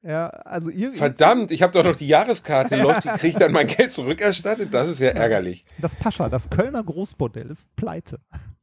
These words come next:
Speaker 2: Was? Ja, aber das, das machen die doch nur aus Steuergründen, ganz ehrlich. Die werden sich doch wohl die letzten paar Jahre mit bumsenden Ehemännern dermaßen dumm und dämlich verdient haben.
Speaker 1: Ja, jetzt gerade, ich glaube, ich glaube,
Speaker 2: Auf
Speaker 1: die,
Speaker 2: der anderen Seite,
Speaker 1: die
Speaker 2: so ein
Speaker 1: Pandemie
Speaker 2: Riesengebäude aufrechterhalten und seit einem Jahr nichts mehr, ist wahrscheinlich auch nicht so gut, ne?
Speaker 1: Ja, ist schwierig, glaube ich.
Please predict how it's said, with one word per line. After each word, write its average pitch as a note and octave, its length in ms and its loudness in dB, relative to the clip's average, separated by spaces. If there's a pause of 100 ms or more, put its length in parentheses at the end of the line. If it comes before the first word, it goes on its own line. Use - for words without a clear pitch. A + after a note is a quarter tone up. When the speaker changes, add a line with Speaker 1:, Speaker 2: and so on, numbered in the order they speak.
(160)
Speaker 2:
Was? C#4 800 4
Ja, F2+ 220 2
aber G2 180 4
das, G#2+ 240 0
das G2 200 0
machen B2+ 200 4
die B2 80 4
doch A#2+ 140 6
nur A#2+ 140 6
aus A2 120 2
Steuergründen, G#2 580 4
ganz G#2+ 160 -2
ehrlich. A2+ 200 0
Die G#2 240 -8
werden A2+ 160 4
sich A#2 100 -6
doch A2 180 4
wohl B2 140 4
die A2 60 0
letzten A2+ 320 2
paar A2+ 160 2
Jahre A#2 240 6
mit A2 240 -4
bumsenden A#2+ 560 -2
Ehemännern A#2 500 4
dermaßen A#2 460 2
dumm A#2+ 160 0
und A#2 120 -2
dämlich B2+ 280 2
verdient F2+ 400 -4
haben. G#2 400 -2 (400)
Speaker 1:
Ja, C#3+ 160 0
jetzt A#3+ 220 2
gerade, F3 200 2
ich D3 100 -4
glaube, F3 300 0
ich - 100 -8
glaube, E3 220 -2
Speaker 2:
Auf D#3 60 -2
Speaker 1:
die, D3 80 0
Speaker 2:
der - 100 4
anderen B2+ 220 0
Seite, C#3+ 300 6
Speaker 1:
die C3 60 0
Speaker 2:
so C#3 80 6
ein C3 40 8
Speaker 1:
Pandemie C3 140 6
Speaker 2:
Riesengebäude C#3 540 6
aufrechterhalten D3+ 840 6
und B2+ 140 -2
seit B2 220 2
einem C3 200 2
Jahr B2 160 2
nichts C3 260 -4
mehr, E3 140 0
ist D#3 140 -4
wahrscheinlich D3 360 0
auch B3 40 -4
nicht G#3 100 -6
so G2+ 100 -8
gut, F2 220 -8
ne? B2 60 -2
Speaker 1:
Ja, F3 100 2
ist - 140 -6
schwierig, - 420 -8
glaube G#2+ 280 -6
ich. - 120 -16